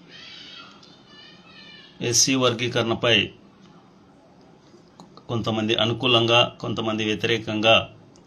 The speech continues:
ఉద్యమాలు చేస్తున్నటువంటి విషయం మనకందరికీ విదితమే.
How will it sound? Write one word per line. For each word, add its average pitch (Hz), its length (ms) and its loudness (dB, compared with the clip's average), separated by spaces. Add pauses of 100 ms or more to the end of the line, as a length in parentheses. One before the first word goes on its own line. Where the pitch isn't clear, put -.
(540)
ఉద్యమాలు 123 460 2
చేస్తున్నటువంటి 110 680 0
విషయం 107 540 -2 (500)
మనకందరికీ 107 640 -6 (300)
విదితమే. 113 580 -4